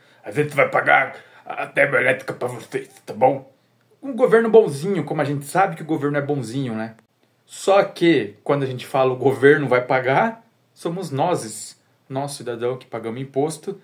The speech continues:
né? Cidadãos, como diria a mulher do Roda Viva lá, que eu não chamo de jornalista, nós iremos pagar, nós iremos pagar as termoelétricas dos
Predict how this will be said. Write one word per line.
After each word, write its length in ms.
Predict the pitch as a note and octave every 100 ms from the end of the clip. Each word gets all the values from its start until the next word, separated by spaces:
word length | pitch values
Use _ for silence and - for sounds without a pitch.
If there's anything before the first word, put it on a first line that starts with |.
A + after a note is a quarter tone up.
| _ _ _
né? 280 | C3 C3+ C#3 _ _
Cidadãos, 600 | - - B2+ B2 A#2+ D3+ D#3+
como 220 | A2+ A2+
diria 440 | A2+ A2 B2+ A#2
a 40 | G#2
mulher 260 | G#2+ A2
do 100 | A2
Roda 240 | G#2 A2+ A#2+
Viva 360 | A#2 C#3+ C#3+
lá, 200 | C#3+ C#3 - _ _ _ _
que 140 | B2
eu 180 | G#2+ F#2+ - _ _
não 140 | - A2
chamo 220 | - A2+
de 80 | A2
jornalista, 520 | B2 C#3 C#3 D#3+ - _ _ _
nós 300 | D3+ E3 F#3
iremos 320 | E3 E3 E3+
pagar, 560 | - F#3 C#3 D3+ B2+ A2+
nós 280 | C3 C3 E3+
iremos 300 | E3 C#3 C#3+
pagar 420 | - F3+ D#3+ F3
as 180 | F3 E3+
termoelétricas 1200 | - C3 C3+ D3+ E3 C#3 D3 D3+ E3+ - E3+ - - _ _ _ _ _
dos 460 | C3+ E3+ D#3+ D#3+